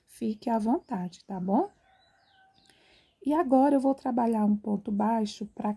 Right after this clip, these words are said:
cada ponto da base, ó, desta forma. Eu vou fazer de três a quatro voltas, fazendo aqui os pontos baixos. Vocês vejam a quantidade de voltas que vocês querem colocar aí,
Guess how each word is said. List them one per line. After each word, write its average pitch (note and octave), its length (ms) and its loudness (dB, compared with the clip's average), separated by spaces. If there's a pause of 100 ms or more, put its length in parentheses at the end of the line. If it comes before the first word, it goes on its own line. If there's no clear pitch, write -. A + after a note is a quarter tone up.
(100)
cada C#4 380 -2
ponto G#3 580 0
da G3 180 -6
base, G3 760 -6 (1200)
ó, G3 220 -10 (360)
desta G3 480 -10
forma. G3+ 640 -6 (920)
Eu D4+ 160 0
vou E4+ 200 0
fazer G#3+ 640 2
de A3+ 180 -8
três A3 420 -4
a A#3+ 60 -4
quatro A#3 440 -4
voltas, G#3+ 920 -2 (680)
fazendo G#3 440 0
aqui G3+ 260 -4
os G3 160 -4
pontos G3+ 380 -4
baixos. G3+ 440 -4
Vocês G3 480 -4
vejam G3 360 0
a G#3 60 0
quantidade F#3+ 640 -4
de G#3 140 0
voltas G#3 540 -2
que - 120 -10
vocês G#3 440 -6
querem A#3 400 -2
colocar B3+ 600 -4
aí, A3+ 260 -2